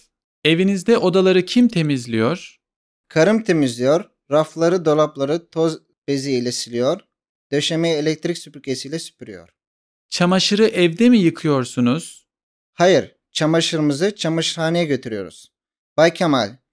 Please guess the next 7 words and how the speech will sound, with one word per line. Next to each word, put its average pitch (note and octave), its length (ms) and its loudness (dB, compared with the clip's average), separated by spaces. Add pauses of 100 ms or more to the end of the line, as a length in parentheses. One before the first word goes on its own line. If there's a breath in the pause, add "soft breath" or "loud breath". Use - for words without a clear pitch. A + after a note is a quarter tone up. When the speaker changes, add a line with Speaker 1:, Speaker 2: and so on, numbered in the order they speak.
(140)
Speaker 2:
evinizdeki D#3+ 480 0
küçük - 300 -10
onarımları C#3+ 720 0
kendiniz E3 420 -2
mi F#3 100 -4
yapıyorsunuz? G2+ 800 -10 (280)
Speaker 1:
Hayır, F3+ 680 0